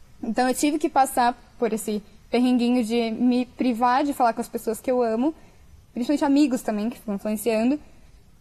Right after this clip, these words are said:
E, mas depois eu me reconectei com essa força. Eu acho que quando a gente tá distante um tempo, a gente lembra o quão deusa o, é a nossa mãe, o quão poderosa é a nossa família dentro da nossa, dentro do nosso estilo de vida hoje.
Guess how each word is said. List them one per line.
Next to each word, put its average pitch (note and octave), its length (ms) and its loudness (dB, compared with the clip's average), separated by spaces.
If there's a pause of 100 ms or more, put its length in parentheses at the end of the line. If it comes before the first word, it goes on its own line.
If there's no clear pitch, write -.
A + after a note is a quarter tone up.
(480)
E, B3+ 180 -2
mas D4 160 4
depois D4+ 240 0
eu D#4+ 60 4
me D#4 80 4
reconectei D#4 580 2
com D4 100 -2
essa D#4 180 0
força. B3+ 480 -2 (120)
Eu A3 80 -2
acho G#3+ 80 -4
que - 80 -4
quando C4 80 0
a C4+ 40 0
gente C4+ 200 -4
tá C4+ 120 2
distante C4 500 -2
um B3 60 -2
tempo, C4+ 400 0
a A#3 40 0
gente C4+ 480 -2 (300)
lembra C4 520 2
o G#3+ 40 -4
quão D4 480 0 (1120)
deusa G#3+ 800 2 (180)
o, G3+ 220 -8
é G#3+ 160 -2
a A3 40 2
nossa A3 260 0
mãe, A3+ 400 0
o G#3 40 -4
quão A#3 320 0
poderosa A#3+ 580 2
é A3 40 2
a G#3+ 40 -2
nossa A3 240 -2
família A#3 420 0
dentro A3+ 280 -2
da A3 100 -2
nossa, A3 480 0 (100)
dentro A3+ 420 -4
do A3+ 120 0
nosso A#3 220 -2
estilo A#3+ 280 -2
de A3 120 -2
vida A#3+ 320 2
hoje. G#3 340 -2